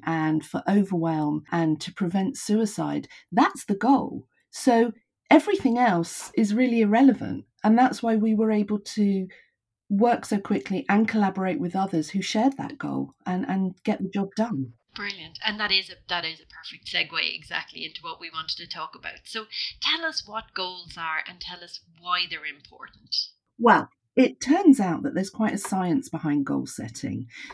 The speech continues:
Speaker 1: So when we talk about goals over at the Ollie Foundation, we,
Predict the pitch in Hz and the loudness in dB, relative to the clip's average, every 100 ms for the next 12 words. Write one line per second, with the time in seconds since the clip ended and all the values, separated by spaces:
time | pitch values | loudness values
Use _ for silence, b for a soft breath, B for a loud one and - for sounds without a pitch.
0 | B - 277 233 - - _ _ 240 330 | B 4 6 6 2 -6 _ _ 6 10
1 | 320 381 392 269 214 196 185 - 180 175 | 10 8 4 2 2 0 -2 -2 0 0
2 | 175 180 175 - 190 196 202 185 170 165 | 0 -2 -2 -2 0 2 2 2 0 0
3 | 151 - 156 147 B B B - 220 269 | -2 -2 -4 -6 B B B 0 10 12
4 | 269 269 | 12 8